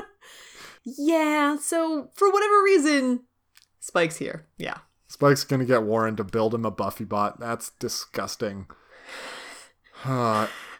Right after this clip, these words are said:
Speaker 2: and then the final worstness of them all. No, there's
Speaker 1: Joyce got
Speaker 2: sort of, like,
Speaker 1: flowers.
Speaker 2: there's layers of worseness here. Buffy comes home. Joyce has got
Speaker 1: Flowers.
Speaker 2: flowers from Brian.
Speaker 1: Oh,
Speaker 2: That's
Speaker 1: that's so
Speaker 2: so
Speaker 1: nice.
Speaker 2: nice.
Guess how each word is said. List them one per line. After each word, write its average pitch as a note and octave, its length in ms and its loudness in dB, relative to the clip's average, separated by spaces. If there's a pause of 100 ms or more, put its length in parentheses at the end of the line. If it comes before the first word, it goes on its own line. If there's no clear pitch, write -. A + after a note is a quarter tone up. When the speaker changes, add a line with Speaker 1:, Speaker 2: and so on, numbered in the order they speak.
(120)
Speaker 2:
and E3 260 4
then A3 300 6 (240)
the F3+ 100 6
final E3 460 6
worstness D3+ 540 4
of C#3+ 160 4
them C#3 160 4
all. C3 320 4
No, C4+ 460 6
there's C4+ 280 8
Speaker 1:
Joyce - 40 2
got - 20 10 (100)
Speaker 2:
sort - 20 6
of, D4 60 4
like, - 140 8 (120)
Speaker 1:
flowers. G3 640 0 (100)
Speaker 2:
there's A#3+ 440 4 (280)
layers F3+ 560 6
of A#2+ 180 4
worseness A2+ 500 -2
here. F#2 380 -2
Buffy A3 280 2
comes A#3 280 0
home. A#2+ 380 0 (300)
Joyce E3+ 340 4
has B4+ 140 8
got A#4+ 60 6
Speaker 1:
Flowers. F#4+ 300 8
Speaker 2:
flowers C3 460 4
from C#3 180 0
Brian. C#4+ 540 4
Speaker 1:
Oh, A4 320 2
Speaker 2:
That's - 120 6 (100)
Speaker 1:
that's - 60 2
so E3 100 8
Speaker 2:
so G3+ 80 6
Speaker 1:
nice. F3 80 6
Speaker 2:
nice. A2+ 640 0